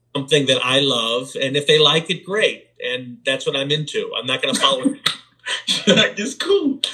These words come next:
Speaker 2: I mean, there are things they do that I don't like. I don't go fighting you or nothing. So it's like, I'm chill. I, I, I'm not gonna get it right every time.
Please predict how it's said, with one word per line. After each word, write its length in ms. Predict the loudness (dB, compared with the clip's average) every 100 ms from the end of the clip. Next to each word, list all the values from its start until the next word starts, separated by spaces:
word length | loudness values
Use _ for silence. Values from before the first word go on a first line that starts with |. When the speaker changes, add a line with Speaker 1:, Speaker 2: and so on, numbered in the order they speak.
| -6 -2
Speaker 2:
I 120 | 0
mean, 140 | 2
there 140 | 2 2
are 40 |
things 220 | 0 -2
they 120 | -2 -4
do 160 | -4
that 120 | -2
I 120 | 0 -2
don't 180 | -2
like. 320 | -2 -2 -4 -4
I 80 |
don't 140 | -4 -4
go 140 | -8
fighting 400 | -6 -8 -6 -6
you 280 | -6 -6 -12 -8
or 160 | -6
nothing. 340 | -6 -10 -14 -20
So 140 | -16
it's 100 | -8
like, 140 | -8 -8
I'm 180 | -10 -6
chill. 360 | -4 0 -2 -4 -10
I, 100 | -8 -6
I, 60 | -8 -12 _ _ _ -20 -20 _ -8 -4
I'm 140 | 0
not 120 | 0
gonna 220 | 0 -6
get 180 | -2 -2
it 80 | -2
right 220 | -4 -4
every 260 | -4 -6 -8
time. 380 | -8 -6 -8